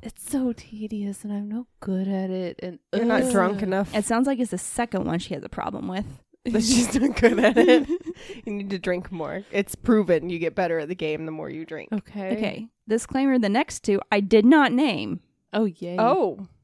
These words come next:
Speaker 3: And Tiffany will, like, find them very funny.
Speaker 1: Yes.
Speaker 3: Up next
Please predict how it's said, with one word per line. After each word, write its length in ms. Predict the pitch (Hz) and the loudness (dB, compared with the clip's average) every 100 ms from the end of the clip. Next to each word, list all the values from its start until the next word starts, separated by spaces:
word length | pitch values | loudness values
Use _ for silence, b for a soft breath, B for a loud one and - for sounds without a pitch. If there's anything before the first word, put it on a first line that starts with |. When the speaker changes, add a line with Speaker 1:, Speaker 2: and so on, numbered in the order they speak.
| _ | _
Speaker 3:
And 460 | 208 202 185 190 - | -4 0 0 -2 -6
Tiffany 360 | - 214 196 190 | -6 -4 -2 -2
will, 180 | 185 - - | -6 -8 -12
like, 160 | 180 _ - | -12 _ -12
find 260 | - 180 170 | -4 -2 -2
them 140 | 165 | -2
very 220 | 165 165 | -4 -6
funny. 380 | - - - 190 | -8 -6 -4 -6
Speaker 1:
Yes. 340 | 208 - - - - _ _ _ _ _ _ _ - | -10 -20 -20 -20 -20 _ _ _ _ _ _ _ -2
Speaker 3:
Up 140 | 262 | 2
next 520 | 285 294 294 - - | 4 2 0 -10 -18